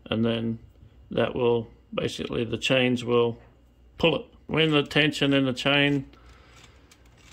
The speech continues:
builds up, then it starts to move the angle. So under here shows how this linear actuator works.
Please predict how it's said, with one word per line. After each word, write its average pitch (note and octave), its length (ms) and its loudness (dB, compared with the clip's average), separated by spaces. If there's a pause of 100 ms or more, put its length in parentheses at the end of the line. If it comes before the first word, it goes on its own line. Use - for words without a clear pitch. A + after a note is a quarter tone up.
(440)
builds C#3 320 0
up, C3+ 360 2
then B2 340 2
it - 140 -6
starts - 380 -4
to - 120 -4
move G#2 380 -4
the G#2+ 180 -6 (320)
angle. F#2+ 420 -8 (2750)
So - 260 -2
under E3 300 0
here C#3+ 320 0
shows A#2+ 380 -2
how A2 180 0
this C3+ 320 -4
linear A#2 500 -2
actuator G#2+ 540 -4
works. A#2+ 480 -2